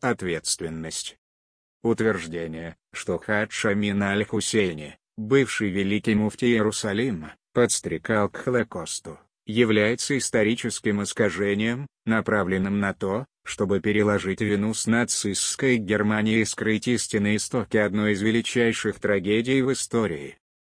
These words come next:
Эта версия преувеличивает роль Аль-Хусейни в геноцидной политике нацистской Германии, игнорируя хронологию Холокоста,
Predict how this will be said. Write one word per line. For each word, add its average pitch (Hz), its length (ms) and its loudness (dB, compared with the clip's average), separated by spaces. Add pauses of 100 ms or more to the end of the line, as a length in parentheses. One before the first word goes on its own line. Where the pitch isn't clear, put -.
Эта 123 220 4
версия 101 460 2
преувеличивает 110 880 2
роль 101 260 4
Аль-Хусейни 104 800 0
в 117 80 -2
геноцидной 117 720 2
политике 113 560 0
нацистской 107 840 2
Германии, 80 800 -2 (220)
игнорируя 90 800 0
хронологию 107 720 2
Холокоста, 117 880 0